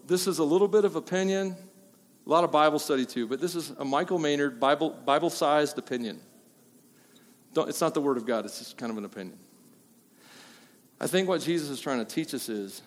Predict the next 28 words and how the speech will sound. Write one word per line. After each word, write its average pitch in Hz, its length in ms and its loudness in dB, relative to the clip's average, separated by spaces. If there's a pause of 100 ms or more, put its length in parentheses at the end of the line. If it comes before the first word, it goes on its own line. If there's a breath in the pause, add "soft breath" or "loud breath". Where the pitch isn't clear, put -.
(160)
is 120 160 -8
that 123 140 -2
when 123 180 -4
we 120 80 -2
refuse 139 420 -6
to 180 80 -12
forgive, 127 560 -8 (1400 soft breath)
God 127 320 0 (240)
allows 120 420 -2
the 123 140 -6
enemy 107 380 -6 (140)
to - 120 -16
torment 104 680 -10
us - 400 -14 (640)
in 90 100 -20
life. 87 100 -20 (2750)
And 127 160 -4
I 143 80 2
think 160 220 -4
that's 139 240 -2
why 156 800 -6
forgiveness, 135 640 -4
once 127 280 -6
it, 113 80 -8 (160)
unforgiveness, 120 680 -6
once 117 340 -10
it 117 80 -12
starts, 107 520 -8